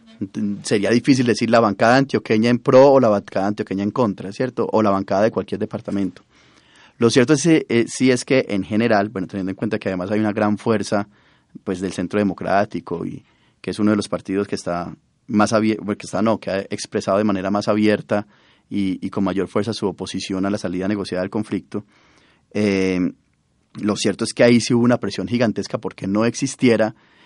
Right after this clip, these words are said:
esa importantísima representación en el Congreso, que es,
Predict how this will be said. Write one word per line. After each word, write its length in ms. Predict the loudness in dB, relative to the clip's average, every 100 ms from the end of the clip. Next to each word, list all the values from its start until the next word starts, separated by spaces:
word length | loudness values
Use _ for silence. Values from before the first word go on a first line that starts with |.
| _
esa 240 | -4 2 4
importantísima 920 | 4 2 0 0 -4 0 0 2 2
representación 580 | 0 -4 -8 -10 -6 -4
en 60 | -4
el 80 |
Congreso, 420 | -4 -2 -2 -4 -6
que 140 | -6
es, 180 | -6